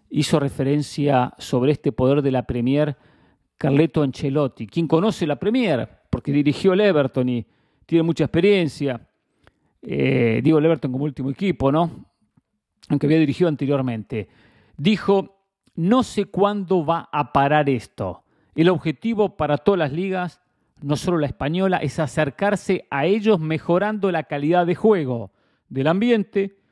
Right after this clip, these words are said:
los estadios nuevos, sin violencia. La Premier se ha adelantado mucho con la venta de los derechos televisivos.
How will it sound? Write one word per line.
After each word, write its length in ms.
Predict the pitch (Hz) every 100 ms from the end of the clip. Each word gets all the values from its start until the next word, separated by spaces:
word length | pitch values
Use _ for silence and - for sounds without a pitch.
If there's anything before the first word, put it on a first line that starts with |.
| _
los 180 | - -
estadios 400 | - 180 180 160
nuevos, 560 | 190 233 190 196 - -
sin 320 | - - 175 165
violencia. 800 | 160 147 131 120 131 117 110 - _ _ _ _ _ _ _ - -
La 280 | 170 190
Premier 460 | - 214 233 277 254 - _ _
se 240 | - 214
ha 40 |
adelantado 520 | 208 196 175 160 196 180
mucho 400 | 202 247 - 208
con 160 | 170
la 120 | 156
venta 360 | 156 220 220 190
de 60 | 160
los 100 | 135
derechos 380 | 151 185 185
televisivos. 840 | - 175 180 - 196 135 104 -